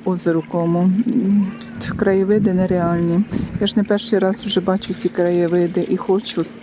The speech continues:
ходжу з таким відкритим ротом, дуже приємно здивована. Ну, красу природи і,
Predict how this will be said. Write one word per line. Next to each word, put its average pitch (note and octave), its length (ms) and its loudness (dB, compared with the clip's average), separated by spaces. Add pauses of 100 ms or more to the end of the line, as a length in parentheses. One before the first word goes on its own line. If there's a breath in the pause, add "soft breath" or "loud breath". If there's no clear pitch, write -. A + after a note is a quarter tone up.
(180)
ходжу G#3 400 0
з - 60 -6
таким F3 380 -4
відкритим F3 640 0
ротом, E3+ 440 0
дуже F3 180 0
приємно F3 500 0
здивована. F3 680 -2 (1200 loud breath)
Ну, C#4 240 4
красу - 340 0
природи G3+ 800 2 (140)
і, F3+ 400 2